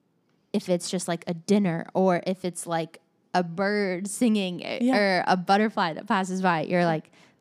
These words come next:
Speaker 1: "Thank you, Lord." Like, "Thank you, Lord."
Speaker 2: Oh, yes.
Speaker 1: You're operating, or I feel like I operate out of a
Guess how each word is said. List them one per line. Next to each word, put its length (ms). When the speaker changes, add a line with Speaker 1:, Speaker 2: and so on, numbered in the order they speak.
Speaker 1:
"Thank 240
you, 120
Lord." 440
Like, 220
"Thank 220
you, 120
Lord." 500
Speaker 2:
Oh, 140
yes. 300
Speaker 1:
You're 640
operating, 840
or 160
I 220
feel 180
like 180
I 140
operate 680
out 220
of 160
a 240